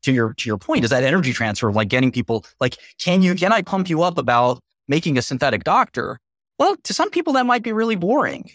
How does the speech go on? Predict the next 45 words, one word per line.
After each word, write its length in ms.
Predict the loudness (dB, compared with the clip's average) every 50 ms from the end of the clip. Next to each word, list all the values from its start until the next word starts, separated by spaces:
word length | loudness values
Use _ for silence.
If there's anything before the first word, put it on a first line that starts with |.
| _ _ -2
And 160 | 0 0 0
if 80 | 0 0
you 80 | -2
pitch 260 | -2 -2 -4 -4 -2 -2
it 80 | -4
the 80 | -2 0
wrong 220 | 0 0 2 2
way, 440 | 0 2 2 2 2 0 0 -2 -2
if 140 | -2 -2 -2
you're, 140 | 0 0 0
like, 200 | 0 0 2 2
at 140 | 2 2
a 40 | 0
big 240 | 0 0 0 0 2
healthcare 400 | 0 0 -2 -2 -2 -4 -2 0
company, 260 | 0 -2 -2 0 -2
you're 100 | 0 0
like, 220 | 0 -2 -4 -6 -12 -20 -20 _ -6
"Well, 160 | -2 -2 0
we're 100 | 0 0
gonna 160 | 0 0 0
make 200 | 0 0 -2 -2
a 20 | -2
medical 400 | -2 0 0 0 -2 -2 -2 -2
information, 640 | -2 -2 -2 -2 0 0 0 0 0 0 0 0 0
you 80 | 0
know, 320 | 0 0 2 2 2 2 2
uh, 260 | 0 0 0 0 0
diagnostic 680 | 0 0 0 0 0 2 2 2 0 0 -4 -12 -12
tools, 360 | -8 -4 -2 0 0 0 0 -2
et 60 | -2
cetera, 240 | -2 0 0 0 -2
et 80 | -2
cetera." 160 | -2 -4 -4
It 60 | -4 -2
sounds 260 | -2 -2 -2 0 0
like 100 | 0 -2
shit, 400 | -2 -4 -4 -4 -4 -6 -6 -8 -10 -12 -12 -14 -10 -8 -4
you 60 | -2 0
know. 120 | 0 2
But 80 | 2 2
if 100 | 2 2
you, 200 | 2 2 2 0
if 180 | -2 -2 0 2
you 440 | 4 4 4 4 4 0 -2 -6